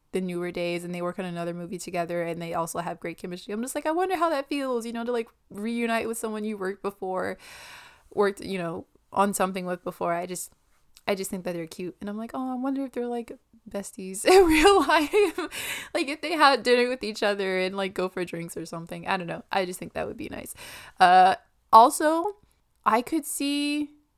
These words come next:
I could see Samuel, Samuel L. Jackson in this. Um, I don't hate it. Again, I don't love it. But I could, I could see him being a Morpheus. I really could. And I feel like, thoughts, thoughts, thoughts, thoughts. Hmm.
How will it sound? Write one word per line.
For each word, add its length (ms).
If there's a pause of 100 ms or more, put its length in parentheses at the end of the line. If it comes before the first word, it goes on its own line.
(220)
I 100
could 160
see 260
Samuel, 380
Samuel 640
L. 220
Jackson 760
in 220
this. 500
Um, 580 (720)
I 100
don't 200
hate 200
it. 300
Again, 260
I 80
don't 180
love 180
it. 240 (680)
But 360
I 160
could, 420
I 80
could 180
see 180
him 240
being 320
a 40
Morpheus. 880
I 80
really 280
could. 320
And 120
I 140
feel 220
like, 480 (400)
thoughts, 360
thoughts, 260
thoughts, 200
thoughts. 400 (160)
Hmm. 160